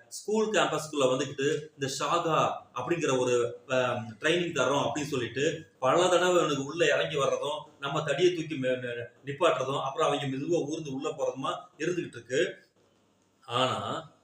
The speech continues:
வடநாட்டுல எல்லாம் இந்த சிக்கலே கிடையாதுங்க. அவங்க நேரடியா என்ன பண்றாங்கன்னா, "நீ ஆர் எஸ் எஸ் காரனா, உனக்கு கவர்மெண்ட் ஸ்டாஃப்ல நீ வேலைக்கே சேர்ந்துக்கலாம்." அந்த லட்சணத்துல இருந்தா அவன் எல்லாம் கவர்மெண்ட்டுக்குள்ள வேலைக்காரனா வந்துட்டா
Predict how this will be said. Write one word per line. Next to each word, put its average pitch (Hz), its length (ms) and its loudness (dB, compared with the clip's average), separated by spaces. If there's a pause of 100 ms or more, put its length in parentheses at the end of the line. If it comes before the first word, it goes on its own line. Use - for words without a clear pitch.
(180)
வடநாட்டுல 214 460 6
எல்லாம் 196 180 6
இந்த 185 140 0
சிக்கலே 208 280 4
கிடையாதுங்க. 175 680 2 (180)
அவங்க 143 240 0
நேரடியா 185 280 4
என்ன 180 160 4
பண்றாங்கன்னா, 165 680 0 (160)
"நீ 151 100 -6
ஆர் 151 200 4
எஸ் 190 140 2
எஸ் 160 180 0
காரனா, 143 440 2 (180)
உனக்கு 139 340 -2
கவர்மெண்ட் 160 320 2
ஸ்டாஃப்ல 160 260 0
நீ 143 100 -4
வேலைக்கே 180 380 4
சேர்ந்துக்கலாம்." 143 520 -2 (180)
அந்த 131 300 -2
லட்சணத்துல 131 460 0
இருந்தா 113 640 -2 (100)
அவன் 131 280 0
எல்லாம் 160 240 -2
கவர்மெண்ட்டுக்குள்ள 151 560 2
வேலைக்காரனா 143 520 2
வந்துட்டா 120 460 -4